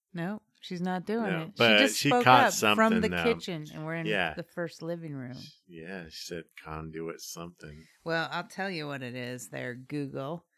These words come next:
Speaker 1: It's a tube wires go through.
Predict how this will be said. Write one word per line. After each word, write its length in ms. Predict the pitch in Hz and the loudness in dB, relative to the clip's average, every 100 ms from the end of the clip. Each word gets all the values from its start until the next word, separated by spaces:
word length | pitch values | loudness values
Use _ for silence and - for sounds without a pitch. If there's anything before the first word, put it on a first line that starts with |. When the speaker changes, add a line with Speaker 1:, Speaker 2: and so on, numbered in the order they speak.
| _ _ _ - | _ _ _ -10
Speaker 1:
It's 220 | 160 - | -8 -8
a 80 | 151 | -12
tube 680 | - - 240 208 175 180 180 _ | -8 -4 -2 0 -2 -6 -12 _
wires 560 | 180 180 196 170 147 | 0 0 0 -2 -4
go 260 | - 143 131 | -6 -6 -6
through. 480 | - 143 120 113 | -8 -8 -6 -4